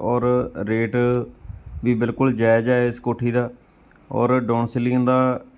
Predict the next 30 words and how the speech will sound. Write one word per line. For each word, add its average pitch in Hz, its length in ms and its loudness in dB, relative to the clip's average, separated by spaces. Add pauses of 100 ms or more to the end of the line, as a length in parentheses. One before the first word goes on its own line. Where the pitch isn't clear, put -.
(140)
ਕੰਮ 120 260 2
ਆ 127 180 -2 (1300)
ਜਾਂ 127 380 2 (440)
ਡੋਰ 120 240 2
ਵਿੰਡੋਜ਼ 120 480 0
ਦਾ 123 480 0 (200)
ਕੰਮ 120 280 2
ਆ, 123 120 0
ਕਬਰਡ 117 400 0
ਦਾ 123 140 0
ਕੰਮ 120 280 0
ਆ, 123 200 -2 (840)
ਤਾਂ 113 80 0
ਬਹੁਤ 117 300 0
ਹੀ 127 60 -2
ਸੋਹਣਾ 127 340 0
ਜਿਹੜਾ 123 260 0
ਇਸ 123 140 -4
ਕੋਠੀ 117 280 -4
ਦਾ 120 120 0
ਕੰਮ 117 280 -2
ਜਿਹੜਾ 120 420 0
ਹੋਇਆ 117 340 0
ਵੀ 120 240 0
ਹੈ। 127 180 -2 (1500)
ਸੋ - 160 -8
ਡਬਲ 113 260 0
ਸਟੋਰੀ 123 540 -2 (260)
ਕੋਠੀ 123 380 0
ਹੈ, 123 120 4